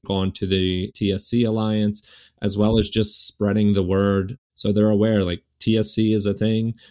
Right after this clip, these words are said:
Y-, you may not have been aware of it beforehand, like we weren't, but just to get the name out there so that hopefully there is more funding and help that can one day lead to a cure.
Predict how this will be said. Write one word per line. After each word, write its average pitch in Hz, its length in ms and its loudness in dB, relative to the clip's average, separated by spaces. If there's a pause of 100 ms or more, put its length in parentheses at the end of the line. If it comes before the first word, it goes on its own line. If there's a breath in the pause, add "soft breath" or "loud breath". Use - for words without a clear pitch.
(140)
Y-, 90 280 -2
you 104 80 4
may 101 160 4
not 107 220 4
have 101 120 0
been 104 340 2
aware 107 280 2
of 104 100 2
it 110 160 0
beforehand, 107 640 0
like 101 280 -2
we 110 180 0
weren't, 139 380 -2 (280 soft breath)
but 104 160 -4
just - 280 -2
to 101 340 4
get 104 180 -2
the 104 80 0
name 104 280 4
out 113 220 -2
there 113 180 -2
so 101 240 -2
that 98 260 -4
hopefully 104 380 -4
there 107 200 2
is 104 200 0
more 98 340 -2 (340 soft breath)
funding 104 380 2
and 92 120 0
help 98 340 -4
that 101 320 -2
can 98 420 -4
one 98 180 0
day 92 200 0
lead 95 280 -4
to 98 160 -6
a 85 60 -8
cure. - 360 -10